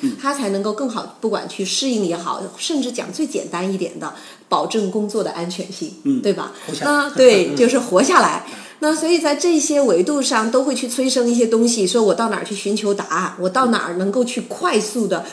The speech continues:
Speaker 2: 或者是更有效的去寻求到帮助这个事儿上，这个输出，这个，
Speaker 1: 嗯。
Speaker 2: 呃，这个突破口在哪里？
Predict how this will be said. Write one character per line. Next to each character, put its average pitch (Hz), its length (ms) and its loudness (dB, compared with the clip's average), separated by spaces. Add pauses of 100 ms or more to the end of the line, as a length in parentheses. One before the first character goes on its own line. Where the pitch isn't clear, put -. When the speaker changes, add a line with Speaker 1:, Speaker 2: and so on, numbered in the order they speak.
(160)
Speaker 2:
或 269 160 2
者 185 100 2
是 202 160 0
更 285 420 0
有 202 220 4
效 269 240 0
的 190 100 -2
去 185 140 -6
寻 196 320 -2
求 208 240 0
到 185 340 0
帮 262 280 2
助 262 260 -2
这 214 140 0
个 185 80 0
事 240 120 -2
儿 208 80 2
上， 175 220 -6 (380)
这 262 100 0
个 240 80 2
输 269 200 0
出， 269 340 -2 (320)
这 294 140 -4
个， 240 80 8
Speaker 1:
嗯。 226 60 2 (180)
Speaker 2:
呃， 156 320 -2
这 254 80 -2
个 214 100 2
突 285 160 -2
破 302 160 0
口 - 360 -8
在 226 140 -2
哪 165 220 -2
里？ 180 120 0